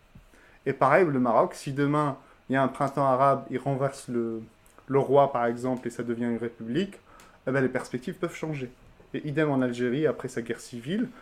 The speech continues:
eh ben, il y a vingt ans, on n'aurait pas pensé les mêmes choses. Donc pour moi, c'est les deux pays, leur relation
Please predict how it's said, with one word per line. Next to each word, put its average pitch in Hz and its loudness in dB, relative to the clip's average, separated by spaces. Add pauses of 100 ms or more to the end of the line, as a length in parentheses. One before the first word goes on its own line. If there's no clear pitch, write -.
(420)
eh 165 6
ben, 156 6
il 147 4
y 139 4
a 135 2
vingt 127 -2
ans, 190 2
on 202 2
n'aurait 170 0
pas 170 -2
pensé 180 -2
les 180 2
mêmes 180 0
choses. 131 -8 (400)
Donc 127 -8
pour 123 -6
moi, 143 0
c'est 135 -4 (260)
les 127 -4
deux 143 0
pays, 156 2
leur 139 0
relation 147 2